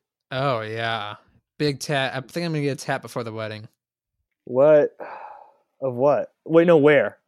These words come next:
Speaker 2: Where first?
Speaker 1: On my back.
Speaker 2: Oh, okay.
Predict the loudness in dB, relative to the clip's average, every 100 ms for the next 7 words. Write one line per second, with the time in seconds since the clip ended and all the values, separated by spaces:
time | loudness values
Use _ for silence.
0 | -2 4 4 2 0 -2 -8 _ _ _
1 | _ -10 -8 -8 -6 -6 -8 -20 _ _
2 | _ _ _ _ _ 0 0 2 -4